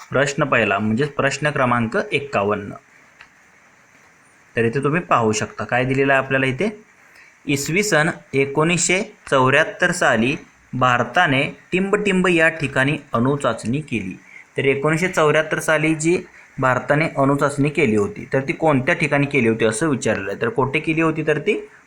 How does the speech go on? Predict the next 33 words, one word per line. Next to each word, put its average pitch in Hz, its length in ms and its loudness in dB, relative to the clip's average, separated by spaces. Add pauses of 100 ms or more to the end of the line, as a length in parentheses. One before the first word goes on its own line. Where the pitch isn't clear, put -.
(120)
पोखरण 147 540 2
राजस्थान 127 540 0
या 113 80 0
ठिकाणी 104 360 -4
केली 98 180 -4
होती. 95 180 -8
कुठे? 131 280 -4 (220)
पोखरण 139 420 -2 (260)
राजस्थान. 101 460 -2 (400)
तर 113 60 -6
हे 135 100 0
तुम्ही 143 280 0 (120)
लक्षात 120 240 -2
ठेवा. 98 220 -2
ऑप्शन 117 340 -2
सी 143 240 -2
जे 139 100 2
आहे, 123 180 0
तर 123 80 0
ते 185 360 -6
त्याचा 131 240 0
आन्सर 127 220 0
असणार 117 220 -2
आहे. 165 100 0 (360)
आणि 131 140 2
दुसऱ्यांदा 143 440 4
देखील 165 260 -2
एकोणीसशे 147 480 0
अठ्ठ्याण्णव 147 440 0
मध्ये 143 220 2
देखील 139 280 -2
दोन 139 240 2
अणुचाचण्या 127 580 0